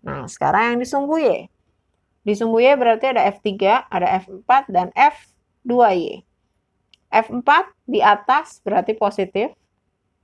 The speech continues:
F tiga itu di bawah,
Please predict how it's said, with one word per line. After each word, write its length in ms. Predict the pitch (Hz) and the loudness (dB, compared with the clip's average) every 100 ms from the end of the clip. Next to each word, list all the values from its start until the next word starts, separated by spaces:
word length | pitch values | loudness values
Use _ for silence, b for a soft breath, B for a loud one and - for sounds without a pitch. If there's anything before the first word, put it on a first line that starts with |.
| _ _ _ _ _ _ _ _ _ _ _ _ _ _ _ _ _ _ _ _ _ _ _ _ _ _ _ _ _ _ _ _ _ _ _ _ _ _ _ _ _ _ | _ _ _ _ _ _ _ _ _ _ _ _ _ _ _ _ _ _ _ _ _ _ _ _ _ _ _ _ _ _ _ _ _ _ _ _ _ _ _ _ _ _
F 260 | - 208 - | -2 -2 -2
tiga 480 | 226 196 202 247 - _ _ | -4 0 2 2 -4 _ _
itu 240 | 202 220 | -6 -2
di 160 | 240 226 | -2 2
bawah, 400 | 202 185 - | 4 4 0